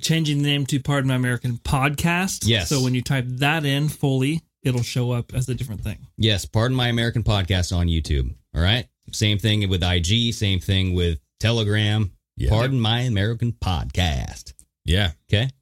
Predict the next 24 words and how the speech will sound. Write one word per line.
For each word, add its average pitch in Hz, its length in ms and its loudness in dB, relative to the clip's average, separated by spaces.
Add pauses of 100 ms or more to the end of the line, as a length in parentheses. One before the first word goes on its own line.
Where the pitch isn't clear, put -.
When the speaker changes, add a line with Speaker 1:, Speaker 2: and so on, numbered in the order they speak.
Speaker 3:
Do 104 200 4
not 123 180 -2
miss 113 200 0
it. 85 140 -2
I'm 120 100 2
gonna 196 140 2
try 135 480 0
to 139 140 -2
get 120 140 0
one 104 160 0
of 117 100 0
us 110 180 -2
to 101 120 0
p-, - 200 -6
go 98 220 0
on 95 220 0
live 90 420 -2 (680)
during 95 280 0
the 90 60 0
podcast 90 460 0
so 92 100 -2
we 85 140 0
can 85 80 -2
kinda, 82 280 0